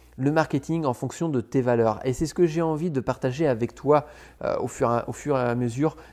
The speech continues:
des différents podcasts que je vais, euh, mettre en place sur cette plateforme-là. Euh, de montrer, en fin de compte, on, qu'on peut créer, euh, une activité qui est éthique, une communication, un marketing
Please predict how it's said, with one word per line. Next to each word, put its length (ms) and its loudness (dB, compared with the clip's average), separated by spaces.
des 100 -2
différents 360 -2
podcasts 540 0
que 100 -4
je 180 -6
vais, 300 4
euh, 280 2
mettre 260 -2
en 80 0
place 400 2
sur 240 -6
cette 160 -6
plateforme-là. 500 -2
Euh, 140 2
de 380 2
montrer, 600 2
en 160 -2
fin 120 -2
de 60 -6
compte, 300 -2
on, 80 -6
qu'on 260 -6
peut 320 2
créer, 560 2
euh, 460 2
une 120 -2
activité 680 0
qui 320 -4
est 180 2
éthique, 500 -4
une 100 -8
communication, 720 0
un 20 0
marketing 640 -2